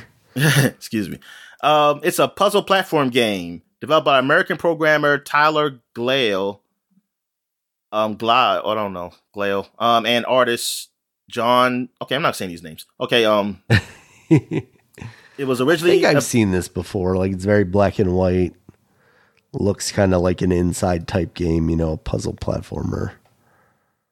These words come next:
Speaker 2: But simplistic, but more gothy almost. 'Cause
Speaker 1: Got an
Speaker 2: of the
Speaker 1: eighty-one on
Speaker 2: black and
Speaker 1: Metacritic
Speaker 2: white.
Speaker 1: for P S three.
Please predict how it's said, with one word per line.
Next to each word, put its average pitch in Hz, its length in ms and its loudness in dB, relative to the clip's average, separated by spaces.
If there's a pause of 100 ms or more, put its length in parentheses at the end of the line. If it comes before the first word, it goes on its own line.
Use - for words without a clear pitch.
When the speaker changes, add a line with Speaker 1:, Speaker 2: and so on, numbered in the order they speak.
(720)
Speaker 2:
But - 240 -4
simplistic, 87 880 0
but 87 120 -2
more 82 600 -2 (640)
gothy 120 800 0
almost. 123 640 2
'Cause 117 180 -4
Speaker 1:
Got 214 120 2
an - 20 -
Speaker 2:
of 143 60 2
the 165 60 4
Speaker 1:
eighty-one 165 300 4
on 127 100 4
Speaker 2:
black 147 120 4
and 135 100 0
Speaker 1:
Metacritic 127 120 2
Speaker 2:
white. 120 100 0
Speaker 1:
for 117 80 -8
P 117 160 -2
S 104 160 -2
three. 110 260 -4